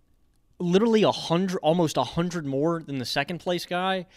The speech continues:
It, it's crazy. Uh, he shot thirty-eight percent from the field, shot thirty-four percent from behind the arc. Also up here, twenty fifteen LeBron, nineteen sixty-seven Rick Barry, ninety-two M J, oh nine Kobe,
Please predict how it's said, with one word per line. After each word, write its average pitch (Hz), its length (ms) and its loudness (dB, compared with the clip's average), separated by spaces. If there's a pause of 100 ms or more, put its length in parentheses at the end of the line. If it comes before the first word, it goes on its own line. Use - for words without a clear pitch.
(260)
It, 160 60 2
it's 160 360 -2
crazy. 135 800 -2
Uh, 113 120 0
he 120 100 -2
shot 120 280 0
thirty-eight 196 1000 -2
percent 151 340 -8
from 151 100 -10
the 127 60 -8
field, 135 280 -4
shot 117 220 -6
thirty-four 147 560 0
percent 135 300 -4
from 131 80 -10
behind 123 240 -4
the 127 60 0
arc. 127 180 -2 (320)
Also 208 320 -2
up 175 160 -4
here, 113 200 -8 (320)
twenty 226 300 0
fifteen 226 420 -2
LeBron, 160 600 -4
nineteen 180 440 -6
sixty-seven 170 680 -4
Rick 135 200 -4
Barry, 156 380 0 (240)
ninety-two 165 540 -2
M 156 180 -2
J, 139 300 -4 (100)
oh 139 140 0
nine 160 260 -4
Kobe, 139 400 -2